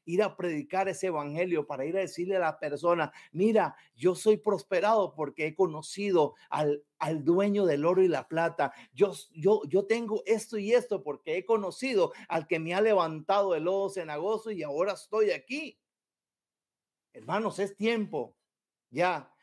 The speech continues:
de que los del mundo no escuchen de los hijos de Dios, "Es que no puedo". Ya es tiempo, hermanos, que los del mundo no estén escuchando a los hijos de Dios con pensamientos negativos,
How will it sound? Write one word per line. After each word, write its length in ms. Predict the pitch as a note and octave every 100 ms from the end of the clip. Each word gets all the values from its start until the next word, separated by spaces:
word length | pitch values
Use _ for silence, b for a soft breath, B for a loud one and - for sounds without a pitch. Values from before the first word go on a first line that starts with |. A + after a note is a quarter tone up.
| b _
de 220 | F3+ F#3
que 280 | G3 F#3 -
los 320 | F#3 G3+ F#3
del 220 | E3+ F#3+ F#3+
mundo 800 | A#3+ E4+ F4 F4+ E4+ D4+ A3 - -
no 280 | F3 G#3+
escuchen 680 | C4+ B3 - C4+ C#4 - C#4+
de 100 | B3
los 220 | A3 G3
hijos 300 | C4 A#3+ C4+
de 120 | A3 G#3
Dios, 280 | A3+ C4
"Es 160 | - F#3
que 120 | A3+
no 240 | G#3 G#3 G#3
puedo". 540 | F3+ B3 A#3+ F3+ D3+ _ _ _ _ _ _ _ _ _ _ _ _
Ya 120 | D#3
es 100 | A3
tiempo, 300 | B3 C4 C4
hermanos, 420 | C4+ C4 C4+ C#4 -
que 140 | B3+
los 260 | A3 G#3+ F3+
del 240 | G#3 G3+
mundo 560 | G3+ A3 C4 C4+ C#4+ C4
no 260 | F#3+ G3+ A#3
estén 360 | A3+ B3+ B3
escuchando 880 | B3 - B3 - B3 B3 B3+ B3+ B3+ B3 B
a 100 | F#3
los 200 | F#3+ -
hijos 280 | A3 B3
de 140 | G#3 G#3
Dios 420 | G#3 A3+ B3 B3 b b -
con 240 | A3 G#3
pensamientos 760 | G#3+ G3 G3 F#3 G3 G#3 A#3+
negativos, 800 | A3 G#3 F3+ F3+ A3+ C#4 A#3 D#3+